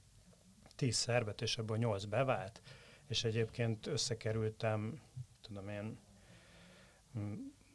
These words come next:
magyarral háromszor, és abból csak egy vált be, akkor, akkor nyilván ezért ez, ez hozhat, ö, hozhat, ö, a fejében gondolatokat, meg, meg döntésekre okot adhat. Ez tény, hogy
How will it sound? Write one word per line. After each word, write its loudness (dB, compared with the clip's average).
magyarral 0
háromszor, 2
és 4
abból 2
csak -4
egy 2
vált 0
be, 4
akkor, 8
akkor 4
nyilván 8
ezért 2
ez, 0
ez -2
hozhat, 0
ö, 0
hozhat, -2
ö, 0
a -14
fejében 2
gondolatokat, 0
meg, 0
meg -2
döntésekre 2
okot 0
adhat. 2
Ez 4
tény, 6
hogy 2